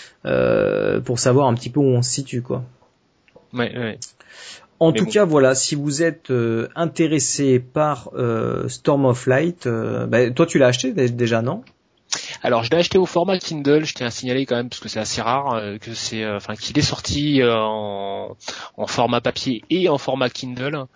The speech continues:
Speaker 2: euh, à peu près en même temps. Donc, euh, donc, euh, voilà, je l'ai acheté, j'ai pas encore eu, euh, l'occasion de me plonger dedans, donc, euh, donc, euh, voilà. Et, euh,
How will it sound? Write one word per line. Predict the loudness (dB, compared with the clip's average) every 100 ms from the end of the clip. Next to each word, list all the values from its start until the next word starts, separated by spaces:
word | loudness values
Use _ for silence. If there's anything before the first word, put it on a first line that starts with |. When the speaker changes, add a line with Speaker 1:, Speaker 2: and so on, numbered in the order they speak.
| -18 -18 -14 -8
Speaker 2:
euh, | -2 -2
à | -2
peu | -8
près | -8
en | -4
même | -4 -4
temps. | -2 -2 -2 -4
Donc, | -4 -4 -6 -8
euh, | -6 -4 -4
donc, | -4 -6 -4
euh, |
voilà, | 0 0 0
je | 2
l'ai | 0
acheté, | 2 0
j'ai | 0
pas | 0
encore | -2 0 0 2
eu, | 0 0 2
euh, | 4 4
l'occasion | 2 0 -2 -2 -4 -4
de | -4
me | -6
plonger | -6 -4 -4
dedans, | -6 -2 -2 -2
donc, | -8 -12 -14
euh, | -14 -14
donc, | -16 -14
euh, | -12
voilà. | -12 -12 -16 -20 -18 -16 -16 -18 -10
Et, | -6 -2 -2
euh, | -2 -4 -6